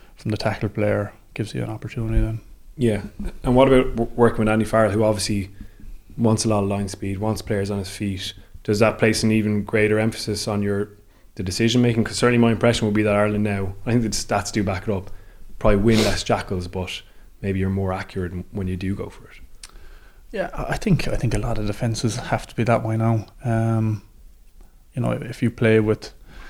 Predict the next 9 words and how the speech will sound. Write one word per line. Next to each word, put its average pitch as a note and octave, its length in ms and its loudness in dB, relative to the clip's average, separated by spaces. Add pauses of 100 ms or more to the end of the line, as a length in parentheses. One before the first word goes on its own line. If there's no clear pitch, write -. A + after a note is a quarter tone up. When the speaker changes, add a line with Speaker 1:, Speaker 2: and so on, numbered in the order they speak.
(2000)
Speaker 1:
three - 200 2
or A2 40 4
four A2+ 280 2
guys A2 300 2
stuck - 240 -2
in A#2+ 60 -2
a G#2+ 40 0
breakdown, A2+ 600 0 (440)
um, A2+ 560 -2